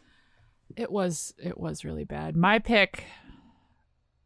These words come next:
uh, because I was trying to be different and not pick Doctor Who, uh, because I was trying to be like, "What, what was I just really disappointed recently?" And it is that A M C Plus Anne Boleyn that I have complained about quite a bit recently. And that is because I thought it was gonna be really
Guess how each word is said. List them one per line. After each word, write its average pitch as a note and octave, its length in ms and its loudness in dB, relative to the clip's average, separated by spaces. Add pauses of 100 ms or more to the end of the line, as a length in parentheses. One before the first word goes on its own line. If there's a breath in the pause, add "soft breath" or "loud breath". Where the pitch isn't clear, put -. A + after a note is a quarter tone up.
(220)
uh, D3 260 0
because D3+ 240 -4
I D3 60 4
was D3+ 100 2
trying D#3 380 2
to D#3+ 160 -2
be D3+ 240 -2
different D3+ 420 2
and C#3 120 4
not D3+ 220 2
pick C#3+ 180 -4
Doctor C3 380 -4
Who, - 1080 -10
uh, D#3 340 4
because F#3+ 180 2
I G#3+ 60 6
was G#3 100 2
trying A#3+ 180 6
to B3 60 6
be A#3+ 80 4
like, A3 200 6
"What, B3+ 280 4
what C4 160 2
was E4+ 160 2
I A#3 120 4
just F#3 180 -4
really F3+ 260 2
disappointed D#3+ 440 0
recently?" D3 340 -2
And F3 100 4
it F#3 120 6
is G#3 120 6
that A#3+ 160 6
A G#3+ 140 6
M G#3 100 6
C G3 160 0
Plus F3+ 300 4
Anne E3 160 6
Boleyn D#3 320 6
that C3 140 4
I C3+ 200 6
have C#3+ 200 0
complained D3+ 360 2
about C3+ 220 4
quite D3 180 2
a C3+ 60 2
bit C3+ 180 4
recently. G#2 480 0
And D3 120 2
that E3+ 120 4
is F3+ 120 2
because F3+ 240 0
I D#3+ 80 6
thought G#3+ 260 6
it - 60 4
was F3 120 2
gonna E3+ 160 2
be D#3+ 180 0
really D3 540 2